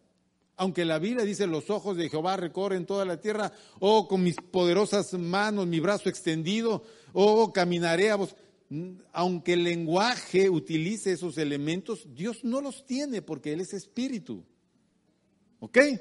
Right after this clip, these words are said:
¿Estamos de acuerdo hasta ahí? Bueno, muy bien. Y ustedes han dicho amén. Yo sigo. Pero la imagen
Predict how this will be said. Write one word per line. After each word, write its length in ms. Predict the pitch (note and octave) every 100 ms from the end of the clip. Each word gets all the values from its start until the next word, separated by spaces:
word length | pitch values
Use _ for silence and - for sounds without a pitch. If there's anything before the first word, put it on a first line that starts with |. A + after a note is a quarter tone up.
| - - _
¿Estamos 320 | - G3 F#3
de 60 | E3+
acuerdo 300 | G3+ G#3 G3
hasta 160 | F3+
ahí? 280 | F#3+ B3 C#4 - _ _ _ - - - - - - _ _ -
Bueno, 480 | F3+ G#3 D3+ F#2 - _
muy 160 | E3 G3
bien. 260 | E3 G2+
Y 40 | G#2
ustedes 240 | - D#3
han 80 | D3
dicho 160 | C#3+ D#3
amén. 260 | C#3+ G#2
Yo 80 | B2+
sigo. 320 | - C#3+ F#2+ - _ _ - _ -
Pero 280 | F#3+ F#3 F3+ - - _ _ _ _
la 140 | F#3+ G#3
imagen 640 | F#3+ C#4+ C#4+ A3+ A#3